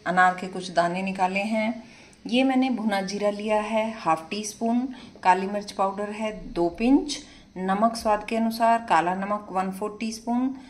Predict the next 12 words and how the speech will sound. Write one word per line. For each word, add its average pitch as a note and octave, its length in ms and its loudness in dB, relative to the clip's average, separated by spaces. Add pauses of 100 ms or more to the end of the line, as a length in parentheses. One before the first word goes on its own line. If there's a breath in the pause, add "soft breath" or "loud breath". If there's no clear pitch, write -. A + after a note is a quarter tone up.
(240 loud breath)
थोड़ी F#4 200 0
सी D4 140 -4
red G3+ 240 2
chili G#3 180 -4
powder G3 460 -4
है, A3+ 320 -4
optional G3+ 540 -6
है, A3 320 -6 (460 loud breath)
पुदीना A3+ 380 4
सूखा A3 380 -4
हुआ F#3 200 2
है, D#3 260 -10